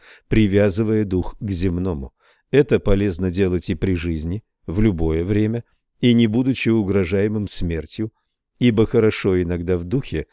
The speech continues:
отрешиться от всех дел земных и, освободившись, подняться повыше. Взлеты духа полезны для сущности нашей. Слишком уж крепко приковано сознание к земле и земному. Без земного нельзя,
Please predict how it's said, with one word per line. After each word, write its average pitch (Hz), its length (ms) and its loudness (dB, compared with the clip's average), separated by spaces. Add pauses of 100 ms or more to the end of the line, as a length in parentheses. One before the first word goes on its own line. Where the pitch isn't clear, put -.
(300)
отрешиться 110 800 0
от 104 80 -2
всех 104 300 -2
дел 110 240 -2
земных 73 480 -8 (260)
и, 120 120 2
освободившись, 101 1000 0 (280)
подняться 98 600 -2
повыше. 101 500 -4 (520)
Взлеты 117 560 2
духа 92 300 -2
полезны 95 580 -2 (260)
для 107 240 2
сущности - 600 -6
нашей. 78 400 -10 (280)
Слишком 131 580 0
уж 104 140 -2
крепко 104 420 0
приковано 90 540 -2
сознание 85 640 -4
к 85 40 -6
земле 87 480 -4 (280)
и 113 120 2
земному. 95 600 -2 (400)
Без 131 340 2
земного 87 440 -2
нельзя, 87 540 -2